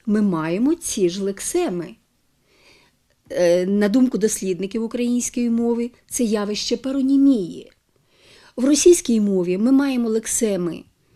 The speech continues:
уродливий, уродство з цілком протилежним значенням.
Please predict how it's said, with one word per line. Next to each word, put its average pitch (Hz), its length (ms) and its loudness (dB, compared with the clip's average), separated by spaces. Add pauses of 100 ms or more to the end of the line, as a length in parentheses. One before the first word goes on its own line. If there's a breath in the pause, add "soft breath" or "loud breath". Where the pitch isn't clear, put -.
(200)
уродливий, 214 1160 0 (240)
уродство 233 920 -2 (300)
з - 80 -10
цілком 269 920 0
протилежним 262 960 -4
значенням. 196 960 -4